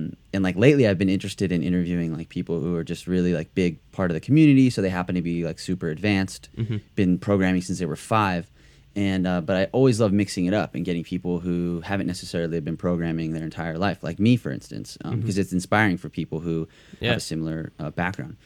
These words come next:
Speaker 1: So
Speaker 2: Yeah.
Speaker 1: it sounds like you were, you're kind of in between. Like, you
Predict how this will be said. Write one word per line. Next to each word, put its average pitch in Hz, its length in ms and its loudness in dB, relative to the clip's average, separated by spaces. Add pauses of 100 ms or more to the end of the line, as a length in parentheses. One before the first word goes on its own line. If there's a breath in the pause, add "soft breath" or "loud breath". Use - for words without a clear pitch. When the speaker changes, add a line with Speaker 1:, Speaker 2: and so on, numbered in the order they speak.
(160 soft breath)
Speaker 1:
So - 180 0
Speaker 2:
Yeah. 110 60 4
Speaker 1:
it 104 60 -4
sounds 202 280 2
like 170 260 2 (600 soft breath)
you 165 240 8
were, 151 140 8
you're 135 180 4
kind 143 200 6
of 151 80 6
in 156 120 6
between. 170 320 4
Like, 127 160 2
you 120 360 4